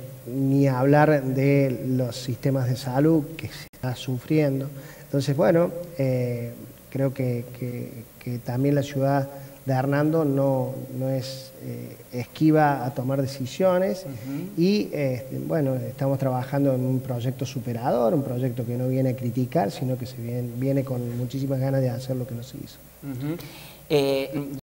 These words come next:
Speaker 2: eso de, de, de tomar decisiones por ahí, hoy por hoy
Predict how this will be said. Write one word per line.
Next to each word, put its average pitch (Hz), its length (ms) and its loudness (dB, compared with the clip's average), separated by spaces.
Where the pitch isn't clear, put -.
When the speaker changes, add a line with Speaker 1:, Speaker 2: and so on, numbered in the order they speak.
Speaker 2:
eso 202 180 0
de, 165 220 6
de, 131 280 0
de 123 120 -4
tomar 156 300 0
decisiones 160 680 -4
por 127 180 -4
ahí, 156 340 0
hoy 190 140 0
por 180 180 -2
hoy 165 220 0